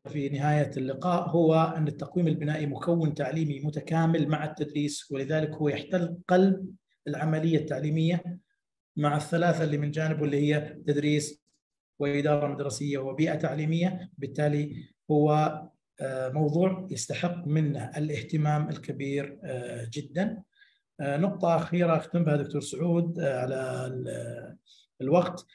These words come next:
إنه، آه، ال-، في اللقاء، آه، وضع عنوان التقويمات الدولية، لكنها لم تطرق إلا من الدكتور محمد بيه جزئية، لكن من خلال، آه، خبرة ومعايشة مع الاختبارات الدولية لأكثر من، آه، اثناعش، ثلاثة عشر سنة في التمز وال-، والبيزا والاختبارات أيضًا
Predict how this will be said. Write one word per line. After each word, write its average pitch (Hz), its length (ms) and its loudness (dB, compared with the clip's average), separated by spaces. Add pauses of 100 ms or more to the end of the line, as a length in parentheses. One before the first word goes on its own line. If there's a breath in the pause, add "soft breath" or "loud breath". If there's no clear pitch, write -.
(260 loud breath)
إنه، 151 220 4
آه، 147 400 0
ال-، 147 160 0
في 160 100 2
اللقاء، 180 580 6
آه، 143 200 0
وضع 170 300 2
عنوان 160 280 4
التقويمات 156 420 0
الدولية، 143 460 0
لكنها 151 420 0
لم 160 160 0
تطرق 143 420 -4
إلا 139 320 0
من 127 60 -6
الدكتور 135 320 -4
محمد 131 340 -4
بيه 139 180 -2
جزئية، 147 540 -4 (220 loud breath)
لكن 156 280 4
من 151 160 4
خلال، 170 640 2 (540 loud breath)
آه، 135 340 -2
خبرة 151 360 4
ومعايشة 143 640 2
مع 135 140 -4
الاختبارات 147 540 0
الدولية 143 380 0
لأكثر 143 340 -4
من، 139 240 -4
آه، 135 260 -4
اثناعش، 139 300 -4
ثلاثة 143 280 -4
عشر 147 200 0
سنة 151 400 -2 (260 loud breath)
في - 160 -6
التمز 131 680 2
وال-، 131 280 -2
والبيزا 151 560 4
والاختبارات 139 720 2
أيضًا 151 320 2